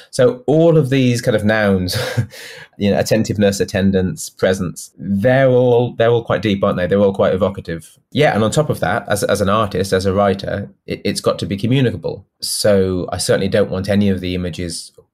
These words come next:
in the book to be, you know, hermetic or, or private. Everything's intended to be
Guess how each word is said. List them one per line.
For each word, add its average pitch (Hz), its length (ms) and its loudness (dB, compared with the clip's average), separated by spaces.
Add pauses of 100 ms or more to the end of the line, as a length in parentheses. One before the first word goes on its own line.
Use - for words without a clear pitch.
in 92 100 -4
the 90 60 -4
book 85 260 -4
to - 80 -18
be, 80 440 -8
you 82 120 -12
know, 85 100 -8
hermetic 95 680 -4 (280)
or, - 200 -4
or 87 120 -2
private. 92 680 -2
Everything's 107 380 -4
intended 95 420 -4
to 92 60 -6
be 85 340 -8